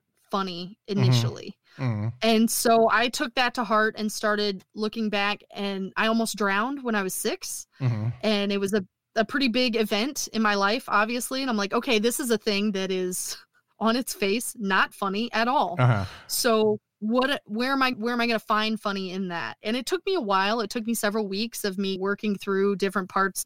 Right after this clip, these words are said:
Speaker 1: of how it happened and my parents' reaction and how it's affected me in my life. And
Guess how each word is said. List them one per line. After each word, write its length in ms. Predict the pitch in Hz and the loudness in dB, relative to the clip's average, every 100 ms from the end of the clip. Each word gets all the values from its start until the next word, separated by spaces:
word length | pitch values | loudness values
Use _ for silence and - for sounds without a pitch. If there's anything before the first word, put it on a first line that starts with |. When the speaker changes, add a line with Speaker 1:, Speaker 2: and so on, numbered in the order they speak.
| - | -4
Speaker 1:
of 140 | 202 | -2
how 200 | 196 185 | 0 2
it 100 | 180 | 0
happened 600 | 214 277 277 269 240 233 196 | 2 0 0 -2 0 -2 -4
and 160 | 185 | -8
my 100 | 185 | -8
parents' 380 | 190 294 277 - | -4 -2 -2 -2
reaction 840 | 269 233 226 - 226 208 208 202 | 2 2 2 -2 0 0 0 -2
and 160 | 185 180 | -4 -4
how 220 | 190 202 | 0 0
it's 160 | 190 - | 0 -6
affected 480 | 190 208 196 202 190 | -2 -2 -2 -4 -4
me 380 | 190 185 190 - | -4 -6 -8 -8
in 140 | 190 | -6
my 100 | 180 | -2
life. 360 | 208 262 247 233 | 2 2 2 0
And 300 | 214 214 | 0 2